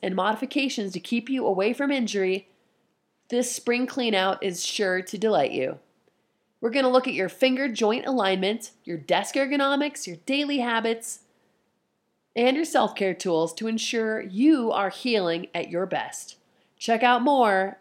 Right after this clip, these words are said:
on my website, Climbing Injury Solved slash Spring Cleanout.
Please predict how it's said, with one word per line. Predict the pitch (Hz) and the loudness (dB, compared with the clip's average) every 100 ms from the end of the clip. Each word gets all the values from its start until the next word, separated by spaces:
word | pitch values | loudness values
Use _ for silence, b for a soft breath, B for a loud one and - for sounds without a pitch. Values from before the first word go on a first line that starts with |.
| _ | _
on | 160 160 | -6 -2
my | 170 196 | 0 0
website, | 170 143 - 139 - _ _ | 0 0 -6 -8 -10 _ _
Climbing | - 185 185 208 | -8 -4 -2 0
Injury | 240 254 277 | -2 -2 -4
Solved | 285 254 214 214 220 214 | 2 6 8 8 2 -6
slash | - 208 185 180 | -2 2 2 0
Spring | - - 180 180 208 226 | -8 -4 -2 -2 -6 -8
Cleanout. | - 165 139 139 | -6 -4 -4 -8